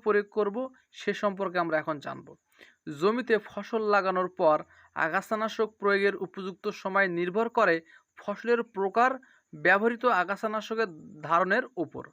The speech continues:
সাধারণত ধান গাছের চারা রোপণের সাত থেকে পনেরো দিনের মধ্যে আগাছানাশক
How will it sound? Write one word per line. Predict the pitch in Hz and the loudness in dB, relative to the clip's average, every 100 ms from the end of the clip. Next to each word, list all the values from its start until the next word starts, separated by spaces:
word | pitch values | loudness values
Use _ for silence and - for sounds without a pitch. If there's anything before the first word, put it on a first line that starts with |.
| _ _ _ - _ - - - - | _ _ _ -20 _ -18 -12 -10 -2
সাধারণত | 190 185 240 240 214 160 | 2 2 2 2 0 2
ধান | 170 180 | 0 0
গাছের | 208 214 214 - | -2 -2 -4 -2
চারা | 185 180 185 | 2 2 2
রোপণের | 180 208 185 170 - _ _ _ - - | 0 2 2 0 -6 _ _ _ -16 -4
সাত | 185 185 _ | -2 -2 _
থেকে | 254 262 254 | -4 -4 -2
পনেরো | 220 214 220 208 | 0 2 0 4
দিনের | 254 247 202 | 4 4 2
মধ্যে | 214 196 269 254 | -2 0 -2 0
আগাছানাশক | 175 196 214 226 220 247 | -2 -4 -4 -8 -8 -10